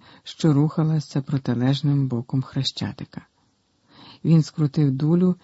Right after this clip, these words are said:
і тицьнув її всім відразу. "Всё равно ми побідім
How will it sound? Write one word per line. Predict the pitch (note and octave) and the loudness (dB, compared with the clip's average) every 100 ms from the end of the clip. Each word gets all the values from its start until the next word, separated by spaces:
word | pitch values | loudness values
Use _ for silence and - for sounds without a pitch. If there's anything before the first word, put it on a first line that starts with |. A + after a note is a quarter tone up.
| - - - _ | -16 -20 -20 _
і | D#3+ | -2
тицьнув | - - E3 E3+ - E3 D#3+ | 0 2 2 2 0 2 4
її | D3+ C#3 C3+ | 2 4 2
всім | C#3 - - B2+ A#2+ | 0 -2 2 4 4
відразу. | B2 - B2 G#2 G2+ - - _ _ _ _ _ _ _ _ _ _ _ _ _ | 2 0 -2 -4 -6 -10 -12 _ _ _ _ _ _ _ _ _ _ _ _ _
"Всё | - - C#3 | -6 0 2
равно | D3 D3 D#3+ F3 | 4 4 4 4
ми | D3+ C#3 | 4 2
побідім | D3 C3+ C3 C3 C3+ A2+ | 0 0 0 4 4 2